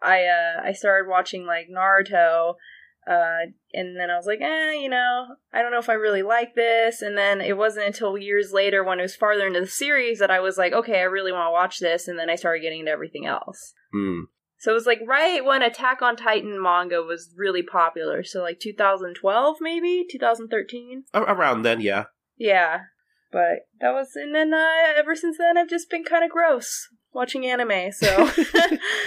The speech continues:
Speaker 2: <laughs> Um, I guess, um, for those of you, for those who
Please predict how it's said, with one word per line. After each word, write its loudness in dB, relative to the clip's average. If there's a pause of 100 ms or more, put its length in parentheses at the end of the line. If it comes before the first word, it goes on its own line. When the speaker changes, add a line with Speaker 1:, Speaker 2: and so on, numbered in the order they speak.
Speaker 2:
<laughs> -12
Um, 2 (180)
I 2
guess, 0
um, 4
for 0
those 2
of -4
you, 0
for 2
those 2
who 0